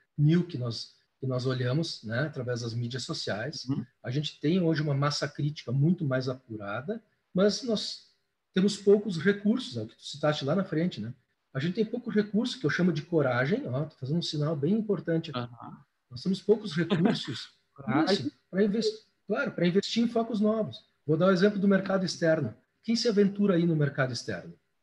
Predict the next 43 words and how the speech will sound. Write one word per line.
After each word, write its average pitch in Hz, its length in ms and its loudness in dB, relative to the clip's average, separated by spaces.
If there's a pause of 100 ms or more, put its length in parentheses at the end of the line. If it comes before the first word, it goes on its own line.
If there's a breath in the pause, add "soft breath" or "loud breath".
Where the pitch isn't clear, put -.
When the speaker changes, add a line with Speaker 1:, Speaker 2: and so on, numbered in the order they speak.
(220)
Speaker 1:
Bom, 131 140 0
eu 107 100 -4
já 151 120 0
fiz 185 180 2
essa 185 160 0
aventura. 185 520 2 (760)
Eu 110 80 -8
tive 156 380 2
que 135 80 0
Speaker 2:
Uhum. 147 120 8
Speaker 1:
fazer. 139 320 0 (100)
Me - 120 -20
dei 185 160 4
muito 220 280 4
bem, 139 300 2
vou 98 140 -12
falar 107 220 -10
a 101 40 -8
verdade, 98 460 -16 (180)
né? 143 120 -10
Me 151 100 -4
dei 135 160 -2
muito 170 260 0
bem. 139 300 -4 (520)
Por 160 160 0
quê? 170 160 0
Porque - 200 -4
eu 147 80 4
abri 143 200 2
mercado 175 420 2
que - 60 -8
eu 262 40 -2
não 330 120 -4
tinha. 240 280 0
Então, 160 160 2
eu 175 40 4
gerei 180 220 4
um 233 60 2
faturamento 208 480 2
adicional. 156 500 -2 (920)
Ótimo, 208 420 -6
legal. 143 380 -4
Hein? 117 80 -6